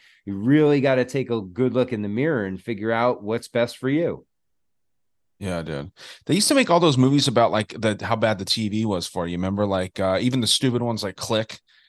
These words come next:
Speaker 2: like, uh, people that
Speaker 1: Yeah.
Speaker 2: get obsessed with the T V, right? And
Speaker 1: Well,
Speaker 2: then
Speaker 1: my
Speaker 2: it was,
Speaker 1: par-,
Speaker 2: like,
Speaker 1: our
Speaker 2: a
Speaker 1: parents
Speaker 2: curse.
Speaker 1: used to yell at us, "You're sitting too close to T V, you're gonna hurt your eyes."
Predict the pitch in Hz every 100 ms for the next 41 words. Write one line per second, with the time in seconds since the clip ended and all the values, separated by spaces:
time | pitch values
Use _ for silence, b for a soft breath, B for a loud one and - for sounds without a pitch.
0 | b b 110 107 101 113 104 101 131 123
1 | 113 104 107 87 - 113 - 110 82 -
2 | 104 92 90 73 82 92 - - 233 214
3 | 208 202 214 - 165 160 196 202 113 107
4 | 170 196 196 208 185 131 143 139 202 185
5 | 160 196 185 190 - 147 196 180 185 160
6 | 160 151 160 - 156 151 139 98 - -
7 | - -